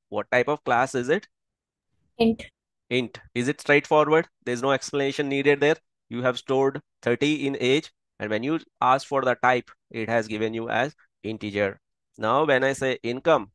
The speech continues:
Speaker 1: is equal to twelve thousand, twelve hundred fifty dollars point five six seven. Now, if I say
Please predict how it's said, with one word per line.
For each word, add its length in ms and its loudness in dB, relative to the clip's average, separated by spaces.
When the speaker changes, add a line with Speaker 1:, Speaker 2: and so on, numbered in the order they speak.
Speaker 1:
is 120 -6
equal 300 -2
to 280 -8
twelve 300 0
thousand, 520 -4
twelve 220 2
hundred 320 0
fifty 300 -4
dollars 380 0
point 380 -2
five 300 2
six 220 -10
seven. 380 0
Now, 260 2
if 200 -6
I 100 2
say 520 -4